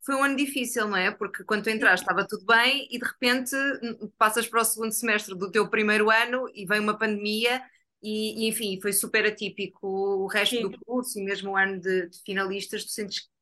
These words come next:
Speaker 1: que isso que prejudicou de alguma forma a tua experiência posterior, a questão da entrada no estágio ou no mercado de trabalho?
Speaker 2: Eh,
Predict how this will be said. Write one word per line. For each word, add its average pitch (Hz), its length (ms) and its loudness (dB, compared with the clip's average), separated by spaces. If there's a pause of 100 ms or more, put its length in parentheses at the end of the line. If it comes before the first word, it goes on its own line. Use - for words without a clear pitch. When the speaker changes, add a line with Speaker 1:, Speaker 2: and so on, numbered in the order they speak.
(140)
Speaker 1:
que 214 40 -10
isso - 300 -10
que 220 160 -8 (140)
prejudicou 202 460 -4
de 226 80 0
alguma 214 240 -4
forma 190 480 -2 (340)
a 196 80 -6
tua 196 220 -2
experiência 185 1120 0
posterior, 180 640 0 (280)
a - 40 -6
questão 165 260 -10
da 175 80 -2
entrada 170 300 -4
no 170 60 -6
estágio 170 480 0
ou 170 40 -2
no 170 60 -2
mercado 170 260 -4
de - 60 -16
trabalho? 165 360 -8 (160)
Speaker 2:
Eh, 285 280 4